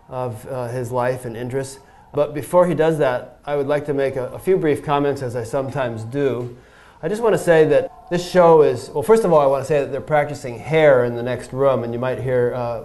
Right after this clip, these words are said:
Age of Aquarius coming through in the background. But aside from that, this show is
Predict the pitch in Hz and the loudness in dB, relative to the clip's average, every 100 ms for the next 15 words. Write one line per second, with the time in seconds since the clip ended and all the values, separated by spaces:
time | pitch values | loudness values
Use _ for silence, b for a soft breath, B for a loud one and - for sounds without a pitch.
0 | - - 135 131 120 120 139 131 127 107 | -14 -8 -4 -2 -2 -2 2 4 2 0
1 | - 120 113 123 120 117 113 120 117 113 | -4 -6 -6 -4 -4 -2 -2 -2 -4 -8
2 | 110 B B B - 143 - - - 170 | -8 B B B -4 -2 -2 -6 0 2
3 | 165 160 135 139 113 B B B _ 147 | 2 0 0 0 -2 B B B _ -2
4 | 185 185 175 165 160 160 139 139 127 113 | -2 -2 2 4 4 2 0 -2 -2 -8
5 | - | -14